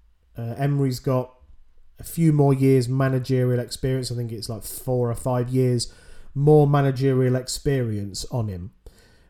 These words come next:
But if you were to offer most Premier League clubs the option, Villa included,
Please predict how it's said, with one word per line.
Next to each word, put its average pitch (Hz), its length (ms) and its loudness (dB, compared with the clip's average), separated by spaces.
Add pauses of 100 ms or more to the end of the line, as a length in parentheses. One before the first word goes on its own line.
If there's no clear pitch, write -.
But 160 140 4
if 160 100 2
you 220 220 2
were 202 240 4
to 156 480 2
offer 135 640 0 (600)
most 165 480 0
Premier 170 320 0
League 139 280 0
clubs 107 460 -8
the 127 120 -2
option, 120 560 -6
Villa 175 320 4
included, 143 640 4